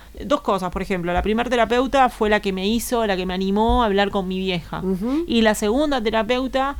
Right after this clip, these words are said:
Speaker 1: fue la que me impulsó primero a ir al, al encuentro y la que me impulsó a dejar el seudónimo y a hablar en nombre, en nombre de mí.
Speaker 2: Mm.
Speaker 1: Entonces digo, el psicoanálisis en mi vida,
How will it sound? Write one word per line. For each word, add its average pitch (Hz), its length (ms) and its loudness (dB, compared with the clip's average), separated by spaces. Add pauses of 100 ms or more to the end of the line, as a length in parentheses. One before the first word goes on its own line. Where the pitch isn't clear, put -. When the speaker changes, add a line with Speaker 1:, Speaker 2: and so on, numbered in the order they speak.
(140)
Speaker 1:
fue 226 200 0
la 214 100 2
que 202 120 0
me 202 100 2
impulsó 220 680 0
primero 214 320 2
a 208 60 0
ir 220 100 2
al, 202 300 0
al 196 140 0
encuentro 262 580 -2
y 220 140 2
la 202 160 4
que 208 100 2
me 202 80 0
impulsó 214 800 -2
a 202 140 2
dejar 190 300 -4
el 226 120 -6
seudónimo 233 600 0
y 202 80 2
a 185 80 0
hablar 190 260 -2
en 190 140 -4
nombre, 185 400 -2
en 175 240 -8
nombre 180 260 -2
de 175 60 -2
mí. 170 80 -2
Speaker 2:
Mm. 170 60 -4
Speaker 1:
Entonces 240 240 -2
digo, 220 140 -2
el 196 100 -2
psicoanálisis 226 760 -2
en 208 100 0
mi 208 120 0
vida, 254 360 0